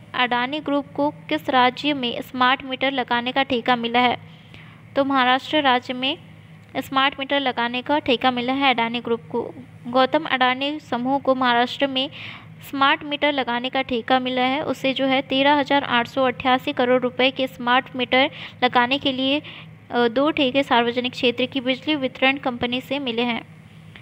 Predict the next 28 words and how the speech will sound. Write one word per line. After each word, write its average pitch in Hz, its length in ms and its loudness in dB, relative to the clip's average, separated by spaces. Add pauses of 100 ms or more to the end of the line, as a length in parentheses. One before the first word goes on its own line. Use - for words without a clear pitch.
(420)
हाल 269 260 0
ही 330 100 -4
में 311 120 -4
अमेरिका 285 460 0
ने 277 200 -2
किस 294 240 0
देश 269 400 -2
के 294 80 0
लिए 269 300 0
नए 262 280 0
सुरक्षा 269 420 0
सहायता 254 560 2
की 277 240 -4 (300)
घोषणा 254 340 0
की 269 220 -4
है? 285 140 2 (2000)
तो 285 160 4
यूक्रेन 302 600 2 (960)
के 277 120 2
लिए 269 160 0
जो 262 120 -2
है 277 260 2 (920)
सुरक्षा 269 380 4
सहायता 262 400 2
की 277 160 -2
घोषणा 247 360 -2
की 240 200 -8
है 247 200 -2